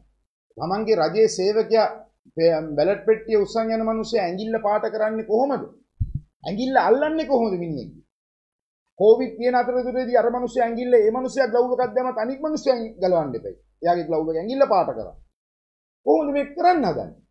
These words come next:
කිසිම විදියකින් මේක කරන්න පුළුවන් හැකියාවක් නැහැ. නිසා අපි ආණ්ඩුවට කියනවා, "මේ වෙලාවේදී අපි එකතු වෙන්න සහයෝගය දෙන්නම්" කිව්වා. අපි එදා ගිය අවුරුද්දේ මේ කාලේදී ආණ්ඩුව ජාතිවාදය අවුස්සලා විනාශ කරලා මේ, මේ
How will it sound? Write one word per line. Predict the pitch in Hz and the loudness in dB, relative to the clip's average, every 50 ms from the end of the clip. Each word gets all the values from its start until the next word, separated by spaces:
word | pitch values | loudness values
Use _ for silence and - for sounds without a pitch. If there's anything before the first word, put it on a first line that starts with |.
| _ _ _ _ _ _ _ | _ _ _ _ _ _ _
කිසිම | - 214 220 - 269 269 254 | -8 -6 -4 -4 -2 -2 -2
විදියකින් | 240 208 220 185 208 196 165 196 185 | -2 -4 -4 -4 -4 -4 -4 -4 -6
මේක | 175 180 160 143 | -6 -6 -8 -6
කරන්න | 151 156 160 170 175 165 | -4 -4 -4 -4 -4 -6
පුළුවන් | 151 170 170 165 151 | -6 -6 -6 -6 -6
හැකියාවක් | 151 135 - 147 156 147 139 143 135 - | -8 -10 -8 -4 -2 0 0 0 -2 -6
නැහැ. | 131 131 135 131 | -8 -10 -10 -10
නිසා | 131 123 - 165 180 185 - - - _ _ _ | -10 -6 -4 -2 -2 -2 -4 -10 -20 _ _ _
අපි | - - - 180 | -16 -12 -8 -6
ආණ්ඩුවට | 185 185 214 226 240 247 240 214 | -4 -4 -4 -4 -6 -8 -8 -8
කියනවා, | 214 254 254 247 220 165 - - - _ _ _ | -6 -6 -4 -4 -4 -6 -8 -12 -20 _ _ _
"මේ | - 156 214 240 | -10 -6 -4 -2
වෙලාවේදී | 254 269 247 262 240 | -2 0 0 0 0
අපි | 240 254 254 | -2 -2 -6
එකතු | 247 262 254 233 | -8 -8 -8 -8
වෙන්න | 277 277 269 269 | -8 -6 -6 -6
සහයෝගය | 247 269 247 269 311 311 294 240 277 247 | -6 -6 -6 -4 -4 -4 -4 -6 -6 -8
දෙන්නම්" | - 440 494 494 349 233 | -8 -6 -4 -4 -4 -4
කිව්වා. | 165 139 139 110 92 82 - _ _ _ _ _ _ _ _ _ _ _ _ _ - | -4 -6 -8 -8 -10 -12 -14 _ _ _ _ _ _ _ _ _ _ _ _ _ -12
අපි | 143 165 - 240 247 | -10 -10 -4 -2 -2
එදා | 240 233 247 254 240 | 0 2 2 2 2
ගිය | 196 196 214 | 2 2 2
අවුරුද්දේ | 226 233 240 233 240 247 208 240 247 | 4 4 4 2 0 -2 -4 -6 -6
මේ | 233 226 233 | -6 -6 -6
කාලේදී | 226 226 226 226 233 240 247 233 262 247 220 - - _ _ _ - 131 | -4 -2 0 0 0 0 0 -2 -4 -6 -8 -12 -18 _ _ _ -8 -6
ආණ්ඩුව | 160 190 214 233 233 240 226 247 233 175 | -4 -4 -4 -4 -4 -2 0 0 0 2
ජාතිවාදය | 190 190 202 202 196 226 226 240 240 240 214 240 | 2 0 0 0 -2 -2 -2 0 0 2 2 2
අවුස්සලා | 240 240 247 226 - 233 233 233 220 | 2 2 2 0 -2 -2 -2 -2 -2
විනාශ | 170 160 180 208 220 233 226 233 233 | -2 -4 -4 -4 -4 -4 -2 -2 -2
කරලා | 226 247 247 240 240 240 220 | 0 -2 -2 -2 -2 -4 -4
මේ, | 208 214 226 | -4 -6 -8
මේ | 214 190 190 190 | -8 -8 -8 -8